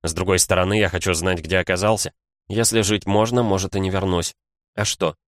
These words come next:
Я помог жителям двух планет, дал необходимый толчок, они вышли в космос, развиваются. Да я там больше уже и не нужен, всё своим чередом идёт.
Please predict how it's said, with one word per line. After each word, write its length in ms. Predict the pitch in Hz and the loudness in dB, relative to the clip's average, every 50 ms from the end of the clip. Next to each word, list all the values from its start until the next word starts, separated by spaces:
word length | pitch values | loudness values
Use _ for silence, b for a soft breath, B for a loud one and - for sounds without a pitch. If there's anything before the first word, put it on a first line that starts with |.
| _ _ _ _ _ _ | _ _ _ _ _ _
Я 140 | 90 98 104 | -4 -2 0
помог 320 | - 123 127 147 143 123 | 2 2 4 4 2 2
жителям 420 | 113 135 135 - 131 127 123 120 101 | 2 0 0 2 2 2 2 2 2
двух 220 | 110 120 117 - | 0 0 -2 0
планет, 440 | - 123 120 110 101 95 92 - - _ _ - | 0 0 2 2 2 2 0 -2 -6 _ _ -6
дал 220 | - 95 101 101 | -2 0 0 2
необходимый 540 | 101 101 98 92 - 104 98 98 101 101 95 | 2 0 0 0 0 0 0 0 0 0 0
толчок, 600 | - 107 98 98 95 - - 98 85 - - _ _ - | 0 0 0 0 0 -2 -2 -2 -2 -2 -4 _ _ -12
они 180 | - 82 85 | -6 -6 -4
вышли 260 | 85 87 82 - 87 | -2 -2 -2 -2 -2
в 100 | - - - | -4 -4 -4
космос, 440 | - 101 101 - - 98 95 - - | -2 -2 -2 0 -2 -2 -4 -2 -2
развиваются. 760 | 82 80 78 78 76 76 76 85 92 90 87 - 90 78 - _ _ _ _ _ _ _ _ | -2 -4 -4 -4 -4 -2 -2 0 0 -2 -2 -2 -4 -6 -6 _ _ _ _ _ _ _ _
Да 100 | - 95 | -2 0
я 80 | 117 120 | 0 2
там 180 | 135 127 123 | 2 2 2
больше 240 | 120 131 120 - 127 | 2 2 2 2 2
уже 200 | 120 113 123 123 | 2 2 2 2
и 40 | 123 | 4
не 100 | 123 120 | 4 4
нужен, 360 | 117 - 131 113 98 82 76 - _ | 4 2 2 2 0 -2 -4 -8 _
всё 200 | - - - 98 | -8 -4 -2 -2
своим 320 | 92 - 95 92 98 95 90 | 0 0 0 0 0 0 -2
чередом 460 | - 104 92 92 87 98 101 101 92 | -2 0 0 0 0 0 0 0 0
идёт. 240 | 80 82 80 - | 0 -2 -2 -4